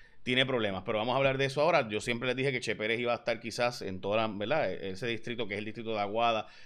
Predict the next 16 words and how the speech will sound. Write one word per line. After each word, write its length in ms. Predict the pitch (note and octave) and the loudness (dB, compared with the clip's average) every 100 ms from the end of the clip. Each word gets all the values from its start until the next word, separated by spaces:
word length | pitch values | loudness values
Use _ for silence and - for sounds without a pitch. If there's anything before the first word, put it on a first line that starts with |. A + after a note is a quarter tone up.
| - | -2
Este 180 | E3 D#3+ | 0 2
es 60 | G3+ | 4
de 80 | G#3 | 4
Mayagüez, 420 | G#3 F#3+ G3 G3 | 6 6 6 2
pero 140 | F3+ | 2
realmente 300 | D#3 E3+ F3 | 2 0 -2
es 20 | F#3 | -2
un 80 | |
distrito 240 | F3 F3+ F#3 | -2 0 2
de 60 | |
Aguada, 480 | F3 D3+ E3 A2+ G#2 | 4 6 6 6 2
de 140 | G#2 G#2+ | 0 0
Aguada 460 | G#2+ B2+ D3 D3 | 2 2 4 4
y, 240 | D3 C#3 A#2+ | 2 -2 0
y 120 | B2+ | 0
Añasco, 600 | B2 C#3+ C#3 C3+ A#2 | 0 -2 -2 -2 -4